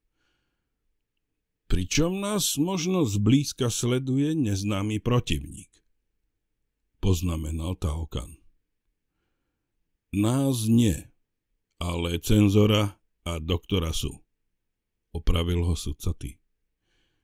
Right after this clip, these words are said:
Tá osoba alebo osoby predsa v nejakom prípade nemôžu vedieť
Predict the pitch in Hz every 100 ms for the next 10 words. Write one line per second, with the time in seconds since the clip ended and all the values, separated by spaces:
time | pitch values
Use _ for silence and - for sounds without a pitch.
0 | _ _ _ _ - 101 92 - 160 160
1 | 175 92 - - _ _ _ _ _ 110
2 | 113 113 107 101 104 117 110 120 95 78
3 | 73 - 80 - 98 85 87 104 110 92
4 | 104 92 104 98 85 73 80 101 117 110
5 | 92 90 87 90 90 82 -